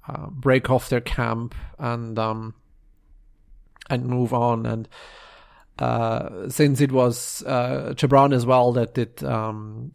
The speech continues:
prepare, uh, in the, in the evening before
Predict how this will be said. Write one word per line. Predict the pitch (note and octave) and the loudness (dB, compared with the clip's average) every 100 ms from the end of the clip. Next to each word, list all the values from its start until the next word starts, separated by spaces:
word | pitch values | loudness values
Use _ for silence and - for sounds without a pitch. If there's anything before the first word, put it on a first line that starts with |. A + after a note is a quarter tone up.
| C3 | -2
prepare, | C3+ B2+ C3+ C3 C3 B2+ | 0 4 6 6 4 2
uh, | A#2 A2+ | 0 0
in | A#2+ A#2+ | -2 -4
the, | C#3 | -4
in | C#3+ | -4
the | C3+ B2+ | -2 -2
evening | C3 C#3 C#3 C3 | 0 0 0 0
before | B2+ - D3 D3+ | 0 2 0 0